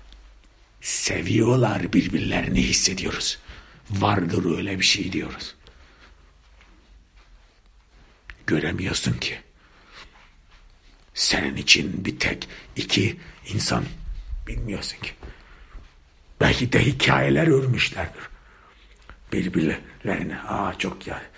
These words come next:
seviyorum." Aa, şarkı oynamışlardır birbirlerine. "Yaşamıyorum,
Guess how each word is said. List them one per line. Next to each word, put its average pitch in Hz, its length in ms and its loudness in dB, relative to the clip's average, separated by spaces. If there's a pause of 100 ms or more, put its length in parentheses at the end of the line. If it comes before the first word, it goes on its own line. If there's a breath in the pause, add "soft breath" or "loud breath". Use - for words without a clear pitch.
(100)
seviyorum." - 520 -4
Aa, - 400 -2 (440 loud breath)
şarkı - 440 4
oynamışlardır 98 840 2
birbirlerine. 98 600 0 (680 loud breath)
"Yaşamıyorum, 120 840 0